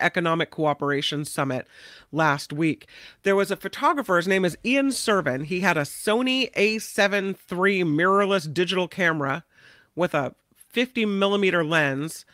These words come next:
and he used that to document the swirling light trails from the numerous surveillance aircraft over apec, apec.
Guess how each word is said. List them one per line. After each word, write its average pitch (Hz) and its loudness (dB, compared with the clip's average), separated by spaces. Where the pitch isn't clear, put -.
and 196 4
he 208 2
used 226 2
that 143 2
to 180 -2
document 170 0
the 175 2
swirling 220 0
light 240 2
trails 147 2
from 170 -2
the 160 0
numerous 220 0
surveillance 190 -2
aircraft 180 -2
over 170 -2
apec, 202 -2
apec. 196 0